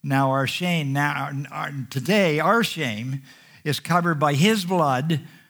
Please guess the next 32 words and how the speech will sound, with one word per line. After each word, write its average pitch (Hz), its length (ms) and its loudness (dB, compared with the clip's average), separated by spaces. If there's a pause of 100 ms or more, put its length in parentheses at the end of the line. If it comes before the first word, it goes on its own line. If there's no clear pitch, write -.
(260)
That's 143 380 -4
the 143 100 -6
death 160 360 0
of 165 100 -4
Jesus, 143 480 -2
the 131 80 -8
cross, 147 500 0
so 156 160 -4
we 156 180 0
can 151 200 -4
again 170 420 0
come 170 260 0
before 220 440 0
God 151 280 0
and 151 160 -2
walk 185 300 -2
with 160 140 -6
him 160 200 -6
in 151 120 -6
our 147 120 0
lives 156 380 -2
and 139 140 -2
live 160 220 -2
the 156 100 -4
way 151 160 -4
God 147 260 -2
originally 143 520 -6
designed 147 500 -4
for 139 160 -8
us 117 140 -8
to 123 140 -14
live. 104 220 -10